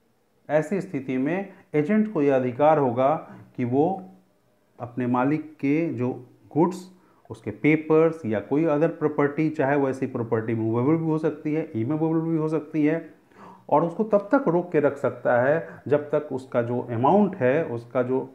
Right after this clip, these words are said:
disbursement नहीं हो जाता, उसका commission नहीं मिल जाता, उसके सेवा के जो, अ, सेवाओं का जो, अ, पैसा मिलना चाहिए वो नहीं मिल जाता, या उसके accounts को उसको समझा नहीं दिया जाता,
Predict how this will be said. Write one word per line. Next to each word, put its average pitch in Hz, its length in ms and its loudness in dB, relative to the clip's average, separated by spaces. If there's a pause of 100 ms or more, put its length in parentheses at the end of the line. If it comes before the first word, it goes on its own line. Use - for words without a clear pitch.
(160)
disbursement 131 640 0
नहीं 131 100 0
हो 127 80 2
जाता, 120 280 2
उसका 120 200 -4
commission 147 460 0
नहीं 135 140 2
मिल 123 180 0
जाता, 117 560 -2 (120)
उसके 131 220 -6
सेवा 147 320 4
के 147 260 -2
जो, 135 200 -4
अ, 127 960 -12
सेवाओं 139 380 0
का 135 460 -4 (100)
जो, 127 240 0
अ, 123 320 2 (1120)
पैसा 135 260 0
मिलना 135 280 0
चाहिए 135 240 0
वो 123 180 0
नहीं 156 160 4
मिल 131 200 4
जाता, 120 560 2 (480)
या 165 160 4
उसके 156 340 2
accounts 143 320 -2
को 147 100 0
उसको 135 220 -2
समझा 127 420 2
नहीं 147 160 2
दिया 127 160 2
जाता, 113 540 0